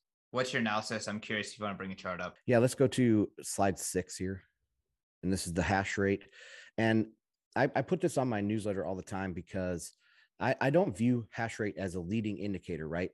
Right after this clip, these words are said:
Speaker 2: Um, it's not that, uh, if hash rate goes up, then the Bitcoin price has to go up.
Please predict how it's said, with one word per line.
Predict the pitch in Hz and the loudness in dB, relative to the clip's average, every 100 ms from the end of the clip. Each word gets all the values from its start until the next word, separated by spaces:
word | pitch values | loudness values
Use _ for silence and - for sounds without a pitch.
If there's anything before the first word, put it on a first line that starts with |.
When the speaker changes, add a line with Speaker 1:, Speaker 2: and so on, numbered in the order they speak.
| - | -4
Speaker 2:
Um, | 95 87 87 | -4 -2 -4
it's | 92 - | -6 -4
not | 107 120 | -4 -2
that, | 104 95 - _ _ _ - | 0 0 -2 _ _ _ -8
uh, | 90 | -4
if | 98 | -4
hash | - 113 - | 0 0 2
rate | 104 | 0
goes | 95 104 98 | 2 0 4
up, | 101 - - | 2 0 -8
then | 98 95 | -4 -2
the | 92 | -2
Bitcoin | 95 107 - 92 | -2 -2 -4 -4
price | 101 90 - | -2 -2 -4
has | 92 - | -6 -6
to | 82 | -6
go | 80 | -4
up. | 65 | -4